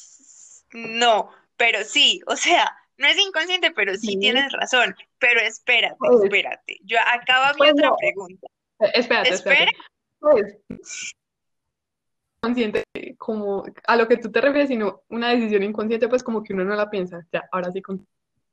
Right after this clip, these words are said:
Speaker 2: tenía que hacer
Speaker 1: Pero
Speaker 2: esa aclaración.
Speaker 1: ponte a pensar,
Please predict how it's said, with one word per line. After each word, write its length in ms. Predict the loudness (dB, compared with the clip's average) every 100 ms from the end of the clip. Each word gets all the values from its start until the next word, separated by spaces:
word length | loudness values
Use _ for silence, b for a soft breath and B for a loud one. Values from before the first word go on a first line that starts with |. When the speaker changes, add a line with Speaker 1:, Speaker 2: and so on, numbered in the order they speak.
| _ _ _ _ _ _ _ _ _
Speaker 2:
tenía 320 | -4 0 0
que 100 | 2
hacer 120 | 4 4
Speaker 1:
Pero 60 | 2
Speaker 2:
esa 60 |
aclaración. 520 | 0 -2 -2 -2 -4
Speaker 1:
ponte 420 | 0 0 0 0 0
a 140 | 0
pensar, 680 | -4 -8 -8 -2 -2 -2